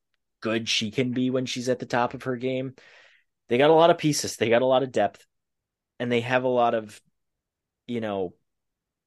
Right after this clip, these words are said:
it all fits together well. It's a really well-constructed roster. It's not just collecting talent, trying to get as many good players as you can.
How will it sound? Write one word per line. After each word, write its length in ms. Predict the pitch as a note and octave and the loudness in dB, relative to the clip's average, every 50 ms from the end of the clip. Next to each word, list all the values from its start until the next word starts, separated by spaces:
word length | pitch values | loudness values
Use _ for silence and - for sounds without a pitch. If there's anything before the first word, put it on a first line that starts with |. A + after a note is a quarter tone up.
| _ _ - | _ _ 2
it 100 | C#3+ D3 | 2 4
all 240 | D3+ C#3 D#3+ F3+ F3 | 6 6 8 8 6
fits 360 | D#3 - - D#3+ D#3 - - | 6 4 2 2 2 2 -2
together 380 | - C3+ A2 B2 B2 A#2 A#2+ G#2 | -4 -2 0 0 0 0 0 -2
well. 220 | F#2+ E2+ D2+ C2+ | -2 -4 -4 -6
It's 140 | F#2 - A#2+ | -8 -8 -10
a 40 | A#2 | -8
really 300 | G#2+ B2+ C#3 D3 C#3+ C3 | -4 0 0 2 2 0
well-constructed 1000 | A2+ A2 A2+ A2 A2 A2+ A2 - - G#2+ G2+ - - - A2 - - - G#2 | 0 -2 -2 -2 -2 -2 -4 -6 -10 -10 -10 -8 -2 -4 -4 -4 -4 -12 -12
roster. 560 | A2+ G2+ G#2+ F#2 F2+ F#2+ F#2 - - - - | -8 -4 -2 0 0 0 -2 -4 -6 -8 -10
It's 160 | - - - - | -10 -10 -8 -4
not 240 | A2+ A2 A2+ - | -4 -4 -4 -4
just 280 | - - B2 A#2 - _ | -6 -6 -6 -8 -8 _
collecting 580 | - - - A2+ G#2 G2+ G2+ - - A2+ G#2 F#2 | -14 -8 -6 -4 -4 -4 -6 -6 -8 -8 -8 -8
talent, 460 | - - G2 F#2+ F2+ E2 C#2+ - _ _ _ - - - - _ - | -8 -6 -6 -6 -6 -6 -10 -12 _ _ _ -20 -20 -20 -20 _ -8
trying 160 | - - A#2 | -4 -2 -2
to 80 | A2+ G#2+ | 0 0
get 100 | A2+ A2 | 0 0
as 100 | G2+ G2 | 0 -2
many 160 | G#2+ G#2 G2+ | -4 -4 -6
good 280 | G2+ - A2 G2+ G2 | -4 -4 -4 -4 -4
players 360 | - - G#2 G2+ G2 G2 F#2+ F#2+ | -4 -6 -4 -2 -2 -2 -4 -6
as 140 | F#2+ F2 | -8 -8
you 80 | F2+ D#2+ | -10 -14
can. 500 | - - G2 F#2 F2+ F#2 G2+ A2 B2+ B2+ | -12 -10 -8 -8 -6 -6 -8 -8 -10 -12